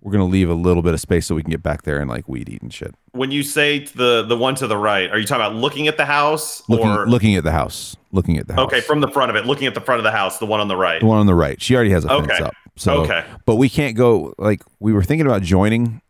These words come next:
Speaker 1: her fence, but her fence is in
Speaker 2: Mm-hmm.
Speaker 1: like, really bad shape. It's a wooden fence. It's just an older wooden fence.
Speaker 2: Oh,
Speaker 1: It needs to
Speaker 2: yeah.
Speaker 1: have a lot of replacement done on it.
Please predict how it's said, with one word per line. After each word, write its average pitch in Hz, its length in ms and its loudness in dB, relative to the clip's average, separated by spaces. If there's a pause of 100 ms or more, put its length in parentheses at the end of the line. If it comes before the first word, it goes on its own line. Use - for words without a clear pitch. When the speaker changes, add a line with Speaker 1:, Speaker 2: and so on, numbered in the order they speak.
Speaker 1:
her 110 160 0
fence, 117 320 -2
but 85 160 -2
her 85 60 2
fence - 260 -2
is - 60 -8
in 85 100 -4
Speaker 2:
Mm-hmm. 92 180 -4
Speaker 1:
like, 87 180 -2
really 82 220 2
bad 82 240 0
shape. 87 140 2
It's - 100 -4
a 82 40 2
wooden 92 240 4
fence. 76 320 -6
It's - 120 -12
just - 160 -6
an 107 60 2
older 85 260 4
wooden 78 240 0
fence. 76 240 -4
Speaker 2:
Oh, 101 120 4
Speaker 1:
It 87 40 -6
needs 90 160 -6
to 90 120 -2
Speaker 2:
yeah. 87 160 2
Speaker 1:
have 85 80 -2
a - 20 -4
lot 78 200 -2
of 73 80 -6
replacement 76 480 -6
done 82 160 -2
on 90 140 2
it. 90 100 0